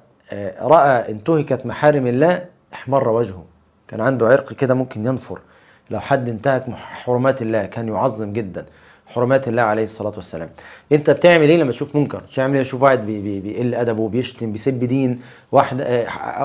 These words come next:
واحد بيعاكس واحدة، مفترض ان انت تكون عندك غيرة على محارم الله سبحانه وتعالى.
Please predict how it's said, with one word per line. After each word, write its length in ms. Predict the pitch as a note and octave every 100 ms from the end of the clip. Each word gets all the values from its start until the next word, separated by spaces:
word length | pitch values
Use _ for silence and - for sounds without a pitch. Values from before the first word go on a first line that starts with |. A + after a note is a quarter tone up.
| C3+
واحد 240 | B2+ C3
بيعاكس 420 | A#2+ B2+ B2+ B2+
واحدة، 320 | C#3 B2 B2+ -
مفترض 380 | A2 G2+ C3 C3+
ان 120 | B2
انت 380 | C#3 B2+ C3+ C3 - _ _ _ _ -
تكون 360 | A2 - C3 A#2+
عندك 360 | C3 B2+ G#2+
غيرة 420 | G#2 B2+ A#2 F#2 - _ -
على 220 | A#2+ A#2+
محارم 420 | G#2+ - B2+ A2+
الله 280 | G#2+ A#2+ A#2+ A#2+ _ - _ _
سبحانه 500 | - G2 - A#2+ A2+
وتعالى. 400 | F2+ - F2+ D2